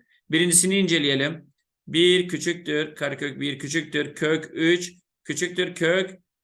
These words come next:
dört. Yani bir ile iki arasındadır bu. O yüzden bu değildir. İkincisine geçiyorum.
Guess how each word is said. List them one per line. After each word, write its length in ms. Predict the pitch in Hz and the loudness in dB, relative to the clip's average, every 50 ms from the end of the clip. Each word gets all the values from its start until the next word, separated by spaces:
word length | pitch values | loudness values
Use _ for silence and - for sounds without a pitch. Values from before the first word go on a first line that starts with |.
| - - | -10 -6
dört. 280 | 143 139 131 - - | -6 -6 -6 -4 -2
Yani 360 | 139 151 160 151 143 131 127 | 0 0 2 2 0 -4 -2
bir 160 | 147 175 190 180 | -2 -2 0 0
ile 580 | 165 139 139 139 143 151 165 185 202 196 196 _ _ _ _ _ _ _ _ _ _ _ _ _ _ - | 0 -2 -2 0 0 0 0 -2 -2 -4 -8 _ _ _ _ _ _ _ _ _ _ _ _ _ _ -18
iki 300 | 139 - - - 170 170 | -18 -14 -6 -4 -2 -2
arasındadır 560 | 175 175 170 - 170 160 170 170 165 175 170 | -2 -2 -4 -4 -4 -4 -6 -6 -4 -4 -4
bu. 360 | 165 170 170 170 170 170 - _ _ _ _ _ _ _ _ _ _ | -4 -4 -4 -4 -8 -12 -20 _ _ _ _ _ _ _ _ _ _
O 140 | - 151 | -6 -6
yüzden 280 | 165 156 143 147 135 131 | -6 -4 -4 -6 -8 -6
bu 260 | 143 156 160 143 127 | -6 -6 -6 -4 -2
değildir. 560 | 139 147 156 156 156 156 160 156 156 156 156 _ _ _ _ _ _ _ _ _ _ | 0 0 0 0 0 0 0 0 0 -2 -6 _ _ _ _ _ _ _ _ _ _
İkincisine 500 | - 160 - 170 170 160 - - 180 190 | -16 -8 -8 -6 -6 -4 -4 -4 -2 -2
geçiyorum. 600 | 185 185 175 180 - 165 156 151 156 165 160 - | -2 -2 -2 -2 -4 -4 -2 -2 -4 -6 -8 -12